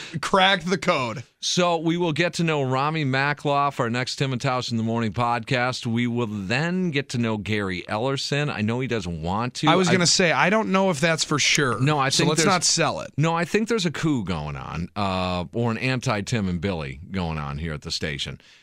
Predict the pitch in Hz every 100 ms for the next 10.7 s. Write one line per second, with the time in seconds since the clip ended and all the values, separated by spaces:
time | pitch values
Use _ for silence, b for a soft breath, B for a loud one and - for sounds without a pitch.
0 | b - 113 120 123 131 131 131 127 -
1 | - 131 135 143 151 151 - - _ _
2 | _ _ 127 101 156 156 175 151 160 160
3 | 143 127 151 120 110 107 104 95 90 76
4 | 71 65 - _ _ - 180 160 120 135
5 | 151 139 147 143 104 110 87 76 64 -
6 | - _ _ _ _ _ _ _ _ _
7 | _ 123 147 156 147 113 - 156 151 160
8 | 151 127 120 92 117 104 90 117 131 135
9 | 139 131 113 - - 123 113 110 104 80
10 | 71 78 92 98 110 135